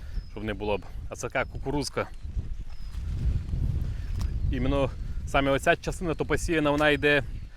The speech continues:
Це вже третій рік як дисковка. Там навесні є відео, як я ди-, дискував її, такі палки зверху, таке поле не, не дуже гарне було. Але по виході вийшло краще, ніж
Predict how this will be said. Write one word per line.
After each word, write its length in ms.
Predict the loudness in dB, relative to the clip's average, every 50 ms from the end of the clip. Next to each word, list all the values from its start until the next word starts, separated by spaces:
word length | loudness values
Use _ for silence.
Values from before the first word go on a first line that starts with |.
| -16 -18 -16 -16 -18 -14 -2
Це 120 | 0 2
вже 100 | 2 2
третій 300 | 2 0 0 0 0 0
рік 200 | -2 -2 -2 -2
як 120 | -2 -2 -2
дисковка. 600 | -2 -2 0 2 4 4 4 4 2 0 0 0 -2 -8 -12 -14 -14 -16 -16 -16 -16 -18 -20 -20 -18 -16 -14 -14 -14 -14 -14 -16 -16 -16 -18 -10 -6
Там 300 | -4 -2 0 0 0 2
навесні 340 | 4 4 4 4 2 0 -2
є 200 | 0 0 0 0
відео, 240 | 0 0 2 2 2
як 100 | 2 2
я 80 | 0 -4
ди-, 140 | -4 -6
дискував 500 | -8 -6 -6 -4 -4 2 4 6 6 6
її, 160 | 4 0 -4 -4 -6 -8 -8
такі 200 | -6 -4 -2 -4
палки 360 | -2 0 0 0 2 0 0
зверху, 420 | 0 0 0 0 0 -2 -4 -4 -4 -6 -8 -8 -10 -12 -12 -12 -8
таке 180 | -6 -4 -2
поле 180 | 0 0 2 2
не, 160 | 0 0 -2
не 180 | -2 -2 -2 -2
дуже 200 | -2 -2 0 2
гарне 280 | 4 4 4 2 -2
було. 300 | -6 -4 -2 0 0 -2 -2 -8 -18 -20 -20 -20 -20 -18 -16 -14 -12 -10 -10 -6
Але 440 | -2 -2 0 2 2 2 2 2 0 -2 -6 -12 -10 -10 -10 -10 -12 -14 -18 -18 -20 -20 -10 -6
по 80 | -2 -2
виході 340 | -2 0 -2 -2 0 0
вийшло 300 | 0 0 -2 -2 -2 -4
краще, 380 | 0 4 4 4 4 4 0 -4
ніж 340 | -2 -2 -2 -2 -2 -4